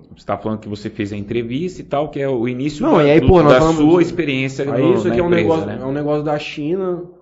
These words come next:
Speaker 2: Eu falei, "Guilherme, vamos abrir um trem desse?" Ele falou assim, "Eu pago, você trabalha?" Eu falei, "Agora."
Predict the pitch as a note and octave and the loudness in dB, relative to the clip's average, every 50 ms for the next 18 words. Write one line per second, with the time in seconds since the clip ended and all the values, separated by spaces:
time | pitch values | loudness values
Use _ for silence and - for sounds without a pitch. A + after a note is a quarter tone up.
0 | _ _ _ _ _ _ B2+ B2 - D3 D3 C#3 C3 C#3+ D3+ D3 B2+ A2+ G#2+ G#2+ | _ _ _ _ _ _ -10 -8 -4 -4 -4 -2 -2 -2 -2 -2 -4 -4 -6 -6
1 | G#2+ A#2+ C3+ D3 D3 D3 D3 D3+ D3 D3 - C3 B2+ B2 A#2+ C3+ C3 A#2+ G#2+ - | -8 -6 -6 -4 -4 -4 -4 -4 -4 -4 -6 -8 -6 -4 -2 -2 -2 -2 -4 -8
2 | - - _ _ _ _ _ _ _ _ _ _ _ _ _ _ _ _ - A2+ | -14 -18 _ _ _ _ _ _ _ _ _ _ _ _ _ _ _ _ -16 -16
3 | G#2+ - C3 C3 C3 - C#3 B2 A#2+ A#2+ B2+ C3+ - - C3 C3+ C#3 C#3 - B2+ | -10 -6 -6 -6 -4 -4 -6 -4 -2 -2 -2 -2 -4 -2 0 0 0 -2 -4 -8
4 | A2+ - B2 A2+ G#2 - C#3+ D3 A#2+ A2 A#2 A#2 A2+ - - _ - A#2+ A#2 C#3 | -10 -8 -8 -8 -6 -4 -4 -4 -4 -6 -10 -14 -16 -20 -20 _ -14 -12 -12 -12
5 | D3 - A#2+ B2+ C#3 C3 - | -12 -12 -10 -10 -10 -12 -16